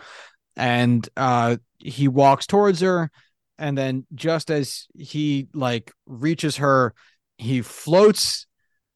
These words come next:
into heaven, the background of a white light, fades into a family beach memory trip, and the movie ends.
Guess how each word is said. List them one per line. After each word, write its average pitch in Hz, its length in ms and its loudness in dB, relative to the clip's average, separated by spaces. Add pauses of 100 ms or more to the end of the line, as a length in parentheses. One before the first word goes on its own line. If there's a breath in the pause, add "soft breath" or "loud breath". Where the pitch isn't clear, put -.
into 185 460 4
heaven, 151 600 -4 (280)
the 127 100 -6
background 147 640 2
of 113 100 -2
a 110 100 -4
white 131 460 0
light, 147 400 -2 (600)
fades 202 400 -4
into 165 300 -6
a 127 80 -2
family 160 440 -4
beach 151 360 -8
memory 139 380 -6
trip, 135 400 -6 (340 loud breath)
and 120 160 -6
the 113 60 -4
movie 123 500 2
ends. - 760 -14